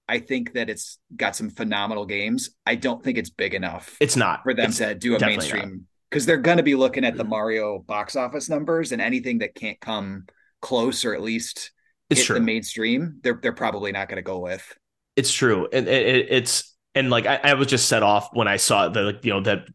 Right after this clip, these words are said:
Speaker 2: you referenced it too, like, the Super Smash Brothers, like, cinematic universe type thing. That's, like, people are s-, saying, like, "What if they did this?" It's like, no. And I saw Metroid. I'm like,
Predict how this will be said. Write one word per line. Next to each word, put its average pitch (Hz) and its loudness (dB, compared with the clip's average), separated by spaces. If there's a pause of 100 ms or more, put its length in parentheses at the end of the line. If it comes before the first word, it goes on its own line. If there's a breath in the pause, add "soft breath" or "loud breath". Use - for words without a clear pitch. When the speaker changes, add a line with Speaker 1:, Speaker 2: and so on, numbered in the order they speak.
(120)
Speaker 2:
you 117 4
referenced 104 0
it 95 -6
too, 101 2
like, 92 -2
the 95 2
Super 117 0
Smash 98 0
Brothers, 98 0
like, 92 0
cinematic 101 0
universe 98 -2
type 110 -2
thing. 117 2
That's, 107 -2
like, 107 0
people 104 -2
are 107 0
s-, - -6
saying, 107 2
like, 104 -2
"What 147 4
if 143 -2
they 143 4
did 127 4
this?" 127 4
It's 95 -8
like, 92 -8
no. 104 2 (220 loud breath)
And 104 0
I 110 2
saw 127 4
Metroid. 123 4
I'm 107 0
like, 95 -4